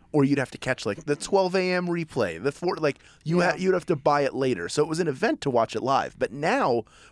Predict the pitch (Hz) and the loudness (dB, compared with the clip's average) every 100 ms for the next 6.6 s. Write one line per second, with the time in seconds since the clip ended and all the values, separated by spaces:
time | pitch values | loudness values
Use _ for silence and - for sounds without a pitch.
0 | - 165 156 202 180 120 131 - - 98 | -2 0 0 0 0 0 -2 -4 -6 -8
1 | - - 92 87 78 65 - 52 _ _ | -8 -10 -8 -8 -8 -10 -12 -14 _ _
2 | 208 190 139 113 107 104 101 _ _ - | -10 -4 0 2 4 2 0 _ _ -20
3 | - - 117 - 143 143 147 147 - _ | -18 -10 -8 -4 -2 0 -2 -4 -10 _
4 | _ 135 180 196 196 180 156 156 - 127 | _ -8 -2 -2 0 0 0 -2 -2 -6
5 | 120 127 117 95 82 - _ _ - 156 | -4 -2 0 -2 -4 -10 _ _ -10 -4
6 | 202 180 165 151 - | -2 2 2 0 -6